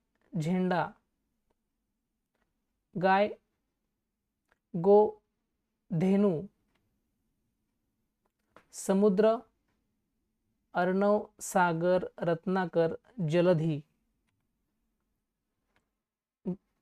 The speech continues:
गरीब, रंक, दरिद्री, दीन, दुबळा, रंक. शरीर, काया, अंग, देह,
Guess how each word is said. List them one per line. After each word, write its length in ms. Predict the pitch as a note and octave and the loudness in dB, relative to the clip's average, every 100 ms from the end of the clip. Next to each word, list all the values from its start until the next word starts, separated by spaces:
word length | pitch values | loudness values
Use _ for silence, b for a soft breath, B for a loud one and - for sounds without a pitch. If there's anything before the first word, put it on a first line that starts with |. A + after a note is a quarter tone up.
| _ - F3+ | _ -10 0
गरीब, 300 | F#3+ G3+ A3 G#3+ - _ _ _ _ _ | 4 6 4 0 -8 _ _ _ _ _
रंक, 400 | F#3 G3+ G#3+ G#3+ A3 A3 - - | 2 4 4 2 2 2 -4 -10
दरिद्री, 640 | E3+ F#3+ G3 F3 G3+ G3+ - - | -2 0 0 0 0 -2 -4 -10
दीन, 440 | E3 D#3+ G3+ G3+ G#3 _ _ - | -6 0 0 0 -4 _ _ -10
दुबळा, 540 | E3 F3+ F3 F#3 F3+ - _ - | -2 0 2 2 0 -4 _ -10
रंक. 480 | F3+ F3+ F3+ D#3+ D#3+ - - _ _ _ _ _ _ _ _ _ _ _ _ _ _ _ | -4 -2 -2 -2 -4 -6 -12 _ _ _ _ _ _ _ _ _ _ _ _ _ _ _
शरीर, 480 | - - G3+ A3 F#3 - _ _ _ _ _ _ _ | -10 2 4 4 2 -2 _ _ _ _ _ _ _
काया, 500 | G3 F#3+ G3 G#3+ G#3+ - _ _ - | 2 2 4 2 0 -6 _ _ -6
अंग, 300 | F#3+ F#3+ F#3+ G3 - _ _ - | -2 0 2 0 -2 _ _ -6
देह, 420 | E3 F#3+ F#3+ | 0 2 2